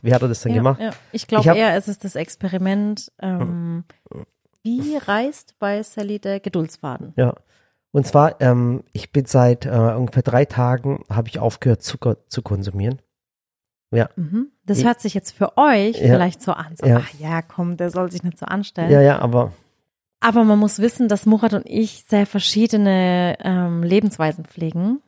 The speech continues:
Speaker 1: Aber
Speaker 2: Das
Speaker 1: mi-, ja,
Speaker 2: bedeutet,
Speaker 1: also
Speaker 2: dass
Speaker 1: auch, auch,
Speaker 2: ich
Speaker 1: auch
Speaker 2: schon
Speaker 1: mensch-,
Speaker 2: so
Speaker 1: menschlich total verschieden sind.
Speaker 2: Ja,
Speaker 1: Also
Speaker 2: aber was
Speaker 1: eigentlich
Speaker 2: ja okay ist.
Speaker 1: Ja, es ist aber, aber es ist, da, aber ich finde halt den, den, der krasse Unterschied ist halt so heftig, weißt? Also man hat ja schon irgendwie was Gemeinsames, wo man dann gemeinsam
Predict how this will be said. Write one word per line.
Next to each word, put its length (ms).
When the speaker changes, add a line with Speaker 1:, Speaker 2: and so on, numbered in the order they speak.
Speaker 1:
Aber 160
Speaker 2:
Das 100
Speaker 1:
mi-, 40
ja, 120
Speaker 2:
bedeutet, 480
Speaker 1:
also 160
Speaker 2:
dass 220
Speaker 1:
auch, 80
auch, 40
Speaker 2:
ich 80
Speaker 1:
auch 100
Speaker 2:
schon 140
Speaker 1:
mensch-, 220
Speaker 2:
so 280
Speaker 1:
menschlich 340
total 340
verschieden 420
sind. 320
Speaker 2:
Ja, 240
Speaker 1:
Also 160
Speaker 2:
aber 100
was 60
Speaker 1:
eigentlich 180
Speaker 2:
ja 120
okay 400
ist. 280
Speaker 1:
Ja, 200
es 140
ist 80
aber, 220
aber 160
es 120
ist, 260
da, 60
aber 200
ich 100
finde 180
halt 140
den, 200
den, 140
der 100
krasse 360
Unterschied 360
ist 140
halt 140
so 100
heftig, 420
weißt? 220
Also 300
man 220
hat 100
ja 80
schon 320
irgendwie 500
was 200
Gemeinsames, 800
wo 40
man 120
dann 140
gemeinsam 680